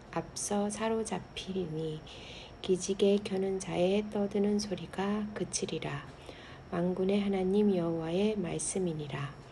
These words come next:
주 여호와가 당신을 두고 맹세하셨노라. 내가 야곱의 영광을 싫어하며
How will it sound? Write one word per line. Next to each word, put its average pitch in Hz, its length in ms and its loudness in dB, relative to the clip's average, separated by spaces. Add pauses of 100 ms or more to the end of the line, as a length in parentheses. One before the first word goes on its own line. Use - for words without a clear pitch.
(580)
주 220 500 6
여호와가 165 880 2
당신을 196 580 4
두고 196 480 2
맹세하셨노라. 170 1300 -2 (520)
내가 185 480 2 (120)
야곱의 180 580 4
영광을 175 720 0
싫어하며 165 800 -2